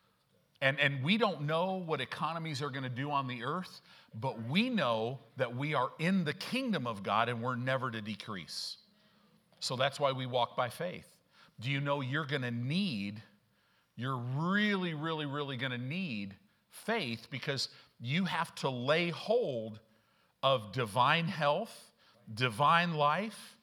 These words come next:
How many of you, how many of you guys know that although we've been redeemed from sickness and disease, Satan will still attack you physically, right? Well, he has no right, no legal right,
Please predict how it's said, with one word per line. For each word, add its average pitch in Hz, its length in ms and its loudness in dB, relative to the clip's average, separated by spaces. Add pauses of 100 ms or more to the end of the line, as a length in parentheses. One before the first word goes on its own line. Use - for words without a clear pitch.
(580)
How 180 160 2
many 214 260 2
of 151 120 -2
you, 170 240 -2
how 208 140 -4
many 240 180 -2
of 185 80 -4
you 185 100 -2
guys 160 260 -2
know 147 360 2
that 123 140 -2
although 139 300 2
we've 160 220 -4
been 139 160 -4
redeemed 127 400 -4
from 170 140 -6
sickness 160 460 -6
and 143 100 -8
disease, 131 680 -8 (800)
Satan 160 520 -4
will 127 140 -4
still 170 580 -4 (240)
attack 202 460 -6
you 92 140 -8 (380)
physically, 127 560 -6 (640)
right? 131 360 2 (1120)
Well, 139 160 2
he 175 200 2
has 160 220 4
no 165 320 4
right, 196 440 2 (100)
no 151 220 2
legal 180 520 0
right, 175 460 2